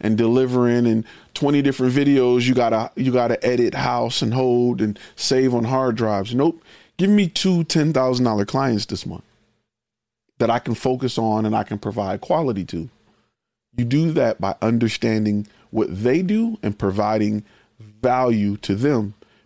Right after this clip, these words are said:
because what's valuable to one person is not valuable to the next. That's what you gotta keep in mind. So to pick a hot niche, it, one, starts with what you love to do, 'cause you gotta talk about this.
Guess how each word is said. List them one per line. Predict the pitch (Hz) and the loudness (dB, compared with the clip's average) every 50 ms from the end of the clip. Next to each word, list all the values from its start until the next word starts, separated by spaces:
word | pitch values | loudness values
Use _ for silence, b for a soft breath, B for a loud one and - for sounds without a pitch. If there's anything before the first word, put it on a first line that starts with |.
| b | b
because | - - - 113 104 | -8 -4 -2 -2 0
what's | 107 107 101 101 | 0 -2 -2 0
valuable | 113 123 120 131 139 147 143 139 139 139 | 0 0 2 2 2 2 2 2 2 2
to | 135 | 4
one | 135 147 156 165 160 | 2 2 2 0 0
person | - 143 117 120 117 117 110 | 0 0 0 0 0 0 0
is | 107 107 | 2 2
not | 117 110 107 101 | 0 0 0 0
valuable | 104 110 104 101 104 104 98 95 | 0 0 0 2 0 0 -2 -2
to | 95 - 101 | -4 -4 -4
the | 95 98 | -4 -4
next. | 101 98 87 - _ - - _ _ _ _ _ _ _ _ _ _ _ _ _ _ _ _ _ _ _ _ _ _ _ _ _ _ _ | -4 -6 -8 -10 _ -20 -20 _ _ _ _ _ _ _ _ _ _ _ _ _ _ _ _ _ _ _ _ _ _ _ _ _ _ _
That's | - 110 123 - | -4 -2 -2 0
what | 147 139 | 0 2
you | 143 | 2
gotta | 135 123 120 | 2 2 0
keep | 117 - 135 117 | 0 0 0 2
in | 117 113 | 2 2
mind. | 117 110 104 101 | 2 0 0 -2
So | - - 127 123 | 0 2 2 2
to | 120 | 2
pick | - - - 214 - | 0 0 0 0 2
a | - 151 | 2 0
hot | 139 147 175 180 156 - | 0 0 -2 -2 0 0
niche, | 135 156 190 233 220 156 123 - - - - - _ _ _ _ _ _ _ _ _ _ _ _ _ _ _ _ _ _ _ _ _ _ _ - | 2 2 4 4 2 0 0 -4 -6 -8 -10 -14 _ _ _ _ _ _ _ _ _ _ _ _ _ _ _ _ _ _ _ _ _ _ _ -2
it, | 131 139 | -2 0
one, | 120 120 127 151 185 190 175 165 | 0 0 0 0 2 2 2 0
starts | 151 - - 170 151 156 147 - - | 0 0 0 0 0 0 -2 -2 -2
with | - 139 113 | 0 0 0
what | - 113 131 151 180 - - - | 0 0 0 0 0 0 -2 -6
you | 131 143 156 190 214 226 | -4 0 2 2 2 2
love | 214 208 196 165 180 190 190 - | 2 2 2 2 2 0 -2 -2
to | - 185 | -4 -4
do, | 180 185 240 226 | -2 0 0 -2
'cause | 170 - - 123 123 | -2 -2 -2 0 0
you | 202 240 | 0 2
gotta | 247 220 196 | 2 2 0
talk | 156 - 147 147 - | 0 0 -2 -2 -2
about | 131 - - 95 - | -4 -4 -6 -6 -6
this. | - - - - - - | -6 -8 -8 -10 -12 -18